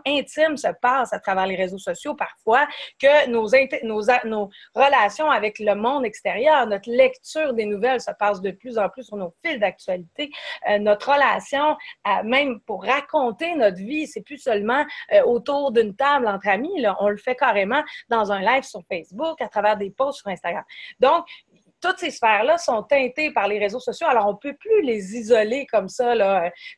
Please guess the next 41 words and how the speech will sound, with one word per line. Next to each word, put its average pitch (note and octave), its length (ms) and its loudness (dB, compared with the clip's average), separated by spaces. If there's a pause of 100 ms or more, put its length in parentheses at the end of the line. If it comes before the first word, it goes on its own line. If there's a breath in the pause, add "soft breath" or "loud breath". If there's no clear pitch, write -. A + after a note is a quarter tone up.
euh, F#3+ 120 2
toutes G#3 160 -18
seules. D4+ 320 0 (240 loud breath)
Et, A3+ 60 -6
et A#3 160 -4
ils A#3 60 -6
font E4 160 0
partie D4+ 400 -2
du G#3+ 160 -12
monde. G3 260 -4 (280 loud breath)
Et C4 160 -2
oui, C#4+ 240 -2
moi, D#4+ 160 4
je C#4 120 0
trouve D4+ 260 -4
qu'il A3+ 180 -10
y G3+ 60 0
a F#3+ 80 0
plein E4+ 380 0
de, G3 360 0
de, F#3 220 0
de, F#3 180 0
de, F#3 160 0
de, F#3 160 0
de F#3+ 140 -2
belles C#4+ 240 4
choses D#4 280 -2
qui - 80 -20
sont G3+ 160 -6
possibles A3+ 400 -2
avec F#3+ 220 0
les F#3+ 80 -4
réseaux F#3+ 240 -8
sociaux. F#3 300 -4 (480 loud breath)
Moi, D4 160 2
je D#4 100 -2
le A#3 80 4
vois C4 160 4
comme A3+ 220 0
un G3+ 80 0
marteau. G#3+ 520 -4